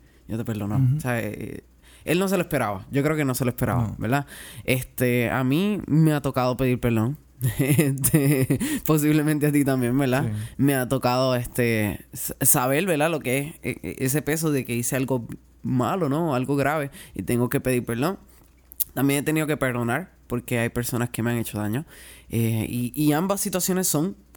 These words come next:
Speaker 1: complejas, ¿verdad? Eh, en cada, en cada modo. Si uno hizo algo, pues entonces generalmente el, el,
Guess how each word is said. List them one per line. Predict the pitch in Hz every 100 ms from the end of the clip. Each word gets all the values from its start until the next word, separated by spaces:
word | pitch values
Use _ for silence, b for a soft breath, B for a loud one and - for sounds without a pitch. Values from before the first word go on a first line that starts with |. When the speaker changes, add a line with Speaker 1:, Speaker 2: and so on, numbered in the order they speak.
| -
Speaker 1:
complejas, | 139 127 151 156 131 -
¿verdad? | 104 143 214 B B -
Eh, | 123 120 113 - - - -
en | 123 113
cada, | 120 127 127 123
en | 120
cada | 117 131
modo. | 175 190 143 B B B B
Si | - - 160
uno | 156 160 190
hizo | 190 180 185 185
algo, | 190 165
pues | - 143
entonces | 135 131 156 151 151
generalmente | 135 123 139 151 151
el, | 139 127
el, | 123